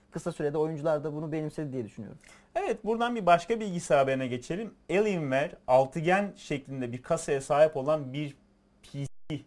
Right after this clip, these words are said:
Speaker 2: tasarlamış durumda. Herhalde videosu da şuradaydı yanılmıyorsam. Genel olarak bilgisayarın özelliklerine baktığımızda içerisine üç adet iki yüz doksan X, üç adet Nvidia G T X dokuz yüz seksen veya iki adet G T X Titan Z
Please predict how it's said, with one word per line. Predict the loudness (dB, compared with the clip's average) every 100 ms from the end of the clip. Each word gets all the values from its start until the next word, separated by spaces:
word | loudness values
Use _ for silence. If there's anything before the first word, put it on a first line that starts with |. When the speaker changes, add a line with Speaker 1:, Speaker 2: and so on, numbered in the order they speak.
| _
Speaker 2:
tasarlamış | -6 -2 0 0 -2 -8 -8
durumda. | -8 -4 -4 -6 -8 _ _
Herhalde | -2 0 0 -2 -8
videosu | -8 -6 -8 -8
da | -10
şuradaydı | -6 -6 -2 -2 -2 -4
yanılmıyorsam. | -4 -4 -4 -4 -6 -6 -4 -6 -6 _ _
Genel | -4 -2
olarak | 0 -2
bilgisayarın | -6 -8 -6 -4
özelliklerine | 2 2 2 -2 0
baktığımızda | 0 -2 -8 -6 -8
içerisine | -8 -6 -6 -6 -8 -8 -8
üç | -6 -2
adet | -2 -4 -8
iki | -10 -8
yüz | -4
doksan | -2 -2 -4 -6
X, | -8
üç | -10 -4
adet | -4 -4
Nvidia | -6 -6 -4 -6
G | -6 -10
T | -10
X | -12 -10
dokuz | -10 -8 -10
yüz | -8
seksen | -8 -8 -6 -6 -2
veya | -2 -2 -4 _
iki | -6 0
adet | 0 0 -6
G | -8 -8
T | -10
X | -12
Titan | -10 -6 -4
Z | -2